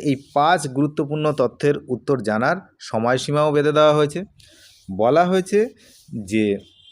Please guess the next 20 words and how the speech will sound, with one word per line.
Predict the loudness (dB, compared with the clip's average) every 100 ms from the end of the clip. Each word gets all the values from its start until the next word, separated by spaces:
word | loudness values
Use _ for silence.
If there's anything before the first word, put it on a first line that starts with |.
| -20 _ -4
তথ্য | -2 -2 0 2
জানার | 4 4 2 2
যে | 0
অধিকার | 2 2 2 2
আইন | 2 0 -2
দু | -2
হাজার | 2 2 2
পাঁচ, | 2 4 2 -2 -18 _ _ _ _
সেই | -4 0 0 0
অনুসারে | -2 -4 0 0 0 -2 _
আগামী | -4 2 2 2 -2 -10 _ _ _ _ _ -2
তিরিশ | 0 4 2 2
দিনের | 2 2 2
মধ্যে | 2 0 -2 -8 -10 -4
এই | 0 4
আবেদনটির | 4 4 2 0 2 -2 0
উত্তর | -4 -2 -4 0
দিতে | -2 0
হবে | 0 -2
সংগঠনকে। | -4 -6 -6 -6 -12 -16